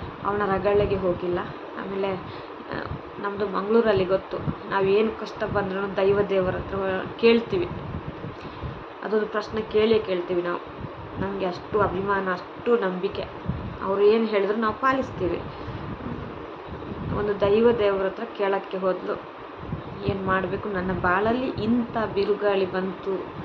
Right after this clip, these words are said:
ಏನು ಮಾಡಬೇಕು?" ಅಂತೇಳಿ. ಅದಕ್ಕೆ ಆ ದೈವ ಹೇಳ್ತು, "ನೀನ್-, ನೀನು ಏನು ಅನಿಸ್ತೀಯ ಆ ಥರ ನೀನು ಹೋಗು" ಅಂತೇಳಿ ಆ ದೈವ ಅವ್ರಿಗೆ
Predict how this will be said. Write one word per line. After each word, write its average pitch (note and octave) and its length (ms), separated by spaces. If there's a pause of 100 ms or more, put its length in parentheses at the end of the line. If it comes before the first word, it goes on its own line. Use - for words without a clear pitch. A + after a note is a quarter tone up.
(420)
ಏನು G#3+ 180
ಮಾಡಬೇಕು?" F#3 800
ಅಂತೇಳಿ. F3+ 400 (500)
ಅದಕ್ಕೆ A3+ 240
ಆ G#3 100 (160)
ದೈವ A#3 320
ಹೇಳ್ತು, G#3 460 (680)
"ನೀನ್-, C4 500 (500)
ನೀನು C4+ 760 (1900)
ಏನು B3+ 380 (540)
ಅನಿಸ್ತೀಯ A3 540 (1000)
ಆ G3+ 140
ಥರ G3+ 280
ನೀನು A3 400
ಹೋಗು" G#3+ 640
ಅಂತೇಳಿ G3 280 (100)
ಆ F#3 160
ದೈವ G3+ 400 (400)
ಅವ್ರಿಗೆ F#3+ 300